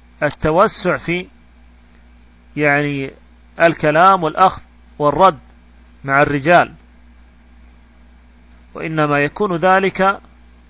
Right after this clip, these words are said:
بالضابط الشرعي الذي لا يكون فيه، لا يكون فيه توسع في الكلام، وأيضا لا يكون فيه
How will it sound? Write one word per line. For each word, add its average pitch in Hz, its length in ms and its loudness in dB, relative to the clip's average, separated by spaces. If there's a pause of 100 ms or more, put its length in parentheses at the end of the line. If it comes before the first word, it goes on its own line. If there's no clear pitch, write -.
(300)
بالضابط 165 680 0
الشرعي 160 600 -2
الذي 156 400 -2 (680)
لا 139 100 0
يكون 170 420 -2
فيه، 196 540 -4 (1600)
لا 151 180 2
يكون 170 280 0
فيه 175 340 -4 (640)
توسع 165 460 -2
في 135 240 -12 (420)
الكلام، 160 560 0 (800)
وأيضا 160 460 0
لا 143 260 0
يكون 165 280 -4
فيه 151 260 -6